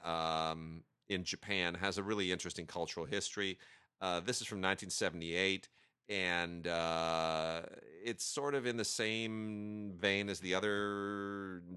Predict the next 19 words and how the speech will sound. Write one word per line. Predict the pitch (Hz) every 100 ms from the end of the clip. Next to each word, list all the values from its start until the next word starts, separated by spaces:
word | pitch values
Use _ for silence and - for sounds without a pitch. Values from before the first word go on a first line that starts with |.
| 85
the | 85 87
nun | 90 92 101
story, | 95 - 107 98 104 104 110 107 - -
uh, | 90 92
Japanese | 92 104 98 107 98
exploitation | 95 - 95 101 101 104
stuff, | - 110 107 - - - - 110
um, | 107 107 - 110
as | 113 107
is | 104 92
Women | 101 110 110
in | 107 98
Prison, | 87 107 104 113 123 131
which | 104 92
is | 87
just | 87 87 -
a | 90
straight | - - 95 98 98
up | 92